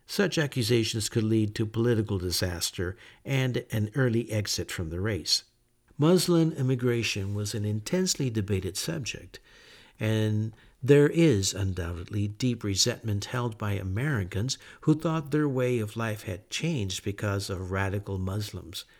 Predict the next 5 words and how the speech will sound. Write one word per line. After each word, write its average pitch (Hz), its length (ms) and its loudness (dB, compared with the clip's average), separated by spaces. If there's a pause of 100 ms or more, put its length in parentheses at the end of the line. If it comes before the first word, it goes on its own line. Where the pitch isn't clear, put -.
(720)
But 170 360 -4 (120)
Muslim 151 500 0
groups 147 340 0
are 135 140 2
influential 131 720 0